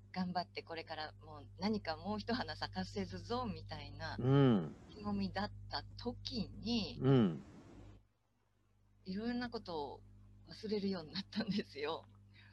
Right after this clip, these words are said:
Speaker 2: はあ。
Speaker 1: 例えば出かけようと思ったら、
Speaker 2: はい。
Speaker 1: 「あれ？鍵はどこ行っちゃったかしら」って。誰でもそのぐらいはあると思うんですけれども。
Speaker 2: あの、ありますけどね、<laughs> 軽度のやつは。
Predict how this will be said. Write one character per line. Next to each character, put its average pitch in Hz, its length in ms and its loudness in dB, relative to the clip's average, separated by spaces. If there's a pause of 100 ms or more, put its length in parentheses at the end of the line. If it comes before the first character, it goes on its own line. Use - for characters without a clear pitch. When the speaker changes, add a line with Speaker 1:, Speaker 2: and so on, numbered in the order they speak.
(320)
Speaker 2:
は - 400 -2 (600)
あ。 - 240 -4 (140)
Speaker 1:
例 240 120 2
え 220 40 -2
ば 185 140 0
出 185 160 -4
か 233 220 -2
け 240 240 -2
よ 247 180 0
う 202 60 -2 (120)
と 170 80 -12
思 175 280 -6
っ 185 60 -6 (500)
た 156 160 -8
ら、 175 340 -2 (100)
Speaker 2:
は 120 280 6
い。 80 140 0 (800)
Speaker 1:
「あ 175 80 -10
れ？ 226 140 -8 (1200)
鍵 247 260 0
は 185 100 2
ど 202 100 -4
こ 190 100 -4
行 196 100 -2
っ - 20 -8
ち - 80 -8
ゃ 160 40 -10
っ - 40 -14
た - 100 -8
か 156 120 -14
し - 140 -12
ら」 131 80 -10
っ - 20 -14
て。 - 60 -18 (580)
誰 208 180 -2
で 480 100 -4
も 349 80 -6
そ 214 120 -4
の 240 80 2
ぐ 269 100 0
ら 269 80 2
い 262 40 0
は 233 60 4
あ 233 60 4
る 233 80 0
と 170 100 -10
思 156 80 -10
う 190 100 0
ん 147 80 -4
で - 80 -14
す - 100 -18
け - 100 -18
れ 143 80 -10
ど - 100 -8
も。 147 60 6
Speaker 2:
あ 143 160 8
の、 120 360 8 (280)
あ 107 80 8
り 139 280 12
ま 139 180 10
す - 120 0
け - 100 6
ど 165 160 12
ね、 185 180 12
<laughs> - 40 -2
軽 196 200 12
度 165 180 8
の 160 100 2
や 139 180 8
つ - 120 -8
は。 - 220 -2